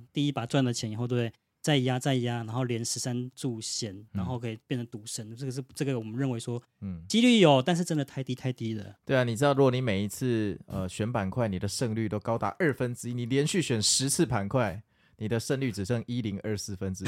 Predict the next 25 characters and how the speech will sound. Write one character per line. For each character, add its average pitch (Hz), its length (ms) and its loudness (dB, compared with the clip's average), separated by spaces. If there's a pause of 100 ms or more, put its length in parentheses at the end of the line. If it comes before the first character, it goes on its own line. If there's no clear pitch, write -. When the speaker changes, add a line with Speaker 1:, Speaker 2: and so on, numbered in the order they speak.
(140)
Speaker 2:
就 113 100 -2
一 - 120 2
千 117 240 2
分 110 220 -2
之 101 160 -8
一 98 100 -2
哈， 101 80 0
Speaker 1:
<laughs> 87 60 -4
对。 - 0 -
Speaker 2:
这 113 100 -4
个 101 100 0
不 101 120 -4
要 98 40 0
再 101 140 -2
闹 95 220 -2
了， 85 80 -4
这 107 100 -4
是 - 100 -8
不 110 120 -4
可 85 160 -6
能 76 100 -8
的 82 80 -6
事 98 180 -4
情 - 200 -10
啊。 107 120 -12